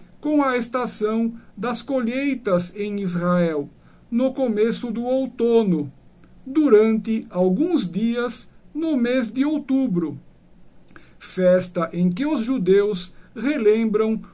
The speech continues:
os quarenta anos que permaneceram no deserto, habitando em tendas, e tiveram as suas necessidades supridas por Deus. No relato dos versículos, os irmãos de Jesus,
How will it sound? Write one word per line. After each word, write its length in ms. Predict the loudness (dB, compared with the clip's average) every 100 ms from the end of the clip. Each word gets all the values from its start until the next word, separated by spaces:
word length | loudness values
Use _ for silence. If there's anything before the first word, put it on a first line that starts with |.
| -6
os 200 | -6 -4
quarenta 500 | -2 0 2 2 0
anos 640 | 2 0 2 0 0 -4 -12 -20 -8
que 140 | -6
permaneceram 1000 | -2 0 2 2 0 -2 -4 -2 -2 0
no 140 | 0
deserto, 800 | 2 2 2 0 0 -2 -6 -10 -10 -18 -4
habitando 680 | -4 -2 -4 -2 -2 0 0
em 160 | -2
tendas, 800 | -2 -4 -2 -2 -2 -4 -8 -12 -18 -20 _
e 140 | -4 0
tiveram 800 | 0 2 2 2 0 0 -6 -12 -18 -10
as 200 | -6 -4
suas 360 | 0 2 2 0
necessidades 1200 | -2 -2 -2 -4 -4 -2 0 0 -2 -4 -6 -12 -20 -20 -16
supridas 1080 | -12 -4 -4 -2 -4 -2 -2 -2 -2 -6 -12 -20 -6
por 220 | -2 -2
Deus. 680 | 2 4 4 2 -2 -12 -16 -20 -20 -20 -20 -20 -20 -20 -20 -20 -20 -20 -20 -20 _
No 180 | -2 0
relato 560 | 2 2 2 2 0 0
dos 240 | 0 0
versículos, 880 | -2 -4 -2 -2 -2 -6 -8 -12 -12
os 380 | -6 -4 -4 -2
irmãos 680 | 0 2 0 0 0 -2 0
de 200 | 2 2
Jesus, 760 | 0 -2 -2 -2 -2 -6